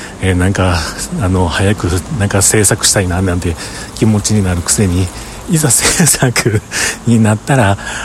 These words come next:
そんな気持ちじゃなくてね、嫌々とかじゃないんですよ。あの、とにかくもう仕事に一生懸命になって、なんかそんなになんかこう、ね、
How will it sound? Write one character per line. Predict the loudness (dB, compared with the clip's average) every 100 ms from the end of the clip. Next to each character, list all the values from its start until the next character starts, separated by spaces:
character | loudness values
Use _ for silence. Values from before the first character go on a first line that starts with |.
| -4
そ | 2 4
ん | 4
な | 2
気 | 0 2
持 | 4
ち | 2 2
じ | 2
ゃ |
な | 0 -2
く | -4
て | -2
ね、 | -2 0
嫌 | 2 4
々 | 4 2
と | 2
か |
じ | 2
ゃ | 2
な | 2
い | 2
ん |
で |
す | 0
よ。 | 0 0 -6 -4
あ | 0
の、 | 2 2 0 -6 -14 -14 -4
と | 2
に | 2
か | 2
く | -2 0
も | 2 2 0
う | 0
仕 | 2
事 | 2 4
に | 4 4
一 | 2
生 | 0 0
懸 | 2
命 | 4 4 4
に | 2
な | 0
っ |
て、 | -4 -2 -2 -2 -8 -18 -20 -10 -4
な | -2
ん |
か | 0
そ | 2
ん | 4
な | 4
に | 2
な | 0
ん | -2
か | -4
こ | -4 -4 -6 -14 -16 -18 -10 0
う、 |
ね、 | 0